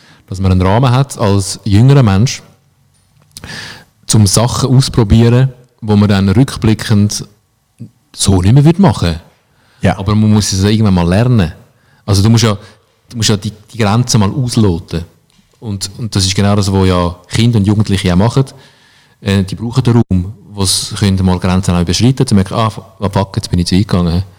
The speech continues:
Speaker 1: Jetzt gehe ich wieder eins zurück“, und dort ist sie, glaub ich.
Speaker 2: Ja.
Speaker 1: Ähm, wenn du das nicht machst, weisst du ja gar nicht, wo die Grenzen sind. Und das Problem ist, wenn du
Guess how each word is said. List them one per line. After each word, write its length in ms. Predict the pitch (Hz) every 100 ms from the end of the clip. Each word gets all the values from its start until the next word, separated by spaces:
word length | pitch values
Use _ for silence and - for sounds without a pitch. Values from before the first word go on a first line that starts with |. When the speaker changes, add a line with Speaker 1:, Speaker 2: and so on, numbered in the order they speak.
| _ _ - _ _
Speaker 1:
Jetzt 260 | - - -
gehe 140 | 104
ich 60 | 104
wieder 180 | 101 92
eins 160 | -
zurück“, 240 | - 127 120
und 160 | 107
dort 160 | 107 113
ist 140 | 110
sie, 100 | -
glaub 320 | 107 80 78 - _ -
ich. 80 | 98
Speaker 2:
Ja. 100 | - - _ -
Speaker 1:
Ähm, 220 | 98 98
wenn 100 | 101
du 80 | 104
das 80 | 101
nicht 140 | 107
machst, 300 | 117 139 -
weisst 160 | 104 101
du 40 |
ja 20 |
gar 80 | 98
nicht, 80 | 95
wo 60 | 92
die 100 | 92
Grenzen 240 | 87 -
sind. 340 | 95 123 95 - - - - - _
Und 300 | - 101 98 - -
das 360 | 123 127 131 -
Problem 360 | 110 110 165 160
ist, 100 | 113
wenn 120 | 107
du 300 | 104 104